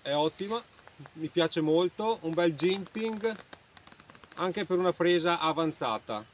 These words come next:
Come si comporta? Proviamo subito. Beh, togliamo il nuovo Fox Core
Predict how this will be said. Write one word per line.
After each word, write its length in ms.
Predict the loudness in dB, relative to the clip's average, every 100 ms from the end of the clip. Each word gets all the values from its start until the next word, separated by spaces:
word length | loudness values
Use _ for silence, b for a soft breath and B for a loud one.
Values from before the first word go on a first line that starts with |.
| -20 -20 -20 _ -20 -20 -20 _ _ _ _ -20 -20 -20 -20 -8
Come 220 | -2 0
si 140 | -2
comporta? 680 | -2 0 4 6 6 2 -2
Proviamo 480 | 0 0 2 2 0
subito. 640 | 0 0 0 0 0 -2 -6 -20 -20 -18 -18 -18 -18 -20 -18 -10 -2 0 0 -4 -14 -16 -20 -20 -18 -18 -20 -20 -18 -8 -8 -8 -16 -18 -20 -20 -20 -20 -2
Beh, 180 | 0 0 -2
togliamo 600 | 0 4 4 4 2 0 -12 -20 -20 -20 -20 -20 -20 -20 -20 -20 -20 -20 -20 -20 -20 _ _ -20 _
il 120 | 0
nuovo 1000 | 6 8 8 8 8 8 6 4 2 0
Fox 460 | -2 0 0 0 -4
Core 400 | 0 2 0 -4